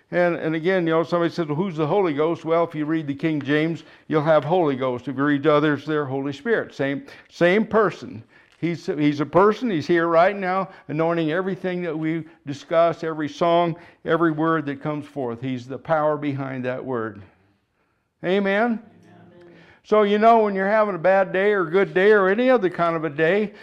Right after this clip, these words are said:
Speaker 1: sometimes you have to stop, pull, pull over, park your car and say, "You know what? All I really need to do is, is to look that scripture up and, and just ask God for whatever I need right now." That's all I need to do.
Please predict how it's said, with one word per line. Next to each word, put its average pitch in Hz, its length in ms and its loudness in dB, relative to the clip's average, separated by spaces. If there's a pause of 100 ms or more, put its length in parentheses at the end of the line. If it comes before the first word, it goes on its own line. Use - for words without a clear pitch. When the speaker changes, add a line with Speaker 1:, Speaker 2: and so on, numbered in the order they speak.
Speaker 1:
sometimes 226 560 4
you 208 60 8
have 208 160 8
to 208 60 -12
stop, 214 380 4
pull, 190 280 0
pull 185 260 -2
over, 202 240 2
park 190 380 0
your 180 100 -6
car 214 300 2
and 185 80 -8
say, 196 120 -4
"You 202 160 -4
know 196 80 -4
what? 214 240 -2
All 220 240 2
I 185 100 4
really 175 460 -2
need 165 260 -4
to 156 60 -4
do 214 400 -4 (280)
is, 165 220 -2 (240)
is 160 180 0
to 165 120 -4
look 202 260 0
that 180 200 2
scripture 214 540 0
up 214 180 4
and, 156 220 -4 (200)
and 165 140 -8
just 202 240 0
ask 208 300 0
God 214 260 2
for 185 100 -6
whatever 190 380 -2
I 202 80 -4
need 269 260 -2
right 131 220 -6
now." 117 300 -8 (800)
That's 208 180 -6
all 214 180 -2
I 202 80 -4
need 220 220 -6
to 220 80 -8
do. 247 260 -8